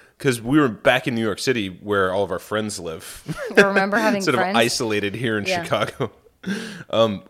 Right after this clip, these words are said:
Speaker 1: we, one of our friends brought us over dinner one night. Very sweet. Shout out. Actually,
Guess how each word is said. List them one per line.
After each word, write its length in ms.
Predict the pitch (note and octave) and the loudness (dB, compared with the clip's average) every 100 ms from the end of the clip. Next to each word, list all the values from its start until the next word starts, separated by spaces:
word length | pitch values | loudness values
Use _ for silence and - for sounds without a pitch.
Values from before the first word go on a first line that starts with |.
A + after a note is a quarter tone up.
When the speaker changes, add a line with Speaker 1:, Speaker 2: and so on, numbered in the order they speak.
| - | -14
Speaker 1:
we, 600 | G#2 A#2+ A#2+ A#2 G#2+ - | -6 0 0 0 -4 -10
one 180 | - A#2+ | -2 2
of 60 | B2+ | 6
our 60 | A#2 | 4
friends 340 | B2+ B2+ A#2 | 6 4 2
brought 320 | F#2 A2+ A2+ | -2 2 4
us 160 | A#2 - | 4 2
over 220 | A#2 G2+ | 2 2
dinner 280 | F2 A2+ A2 | 0 2 2
one 220 | F2+ F2 | 0 -4
night. 240 | E2+ E2+ D#2 _ | -6 -8 -10 _
Very 280 | F#2+ A#2+ G#2+ | -4 -2 0
sweet. 520 | - - E2+ D#2+ - | -2 -6 -8 -10 -10
Shout 240 | - G#2 G#2 | -2 0 2
out. 140 | G2 C#3+ | 0 2
Actually, 580 | A#3+ - A#2+ G2+ G#2 | 0 0 0 -2 -4